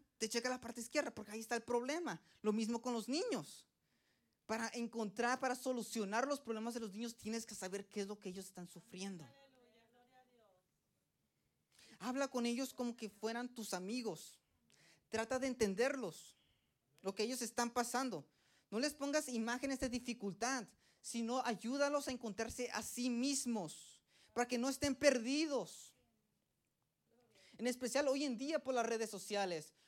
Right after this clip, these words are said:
por las malas informaciones de que llegan en los teléfonos, en el internet. En estos momentos hay escuelas de que ponen banderas de homosexuales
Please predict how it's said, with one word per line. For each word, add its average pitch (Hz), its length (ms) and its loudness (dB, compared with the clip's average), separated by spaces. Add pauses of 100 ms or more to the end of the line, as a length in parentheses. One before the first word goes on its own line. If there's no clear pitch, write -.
por 233 160 2
las 220 140 4
malas 254 340 2
informaciones 247 840 -2
de 240 100 -2
que 196 160 -2
llegan 233 280 2
en 254 100 0
los 240 180 -4
teléfonos, 240 600 0
en 214 100 -6
el 214 100 -4
internet. 208 680 -2 (1600)
En 214 160 2
estos 294 240 2
momentos 277 680 -2 (240)
hay 233 220 -4
escuelas 254 580 2
de 254 80 0
que 220 80 -2
ponen 247 320 -2
banderas 226 480 2
de 240 60 0
homosexuales 220 1160 -2